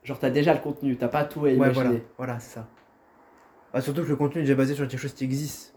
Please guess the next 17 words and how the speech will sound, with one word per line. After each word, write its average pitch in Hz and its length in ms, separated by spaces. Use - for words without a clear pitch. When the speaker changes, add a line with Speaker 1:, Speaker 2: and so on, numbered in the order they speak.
Speaker 1:
Ouais. 139 80
Speaker 2:
Alors 123 140
qu'un 135 120
livre, 160 160
genre 120 160
une 120 120
histoire, 127 360
euh, 120 300
racontée. 123 640
Speaker 1:
À 117 100
inventer 123 260
toute 120 140
pièce, 151 200
ça 123 80
doit 113 100
être - 60
chiant. 120 680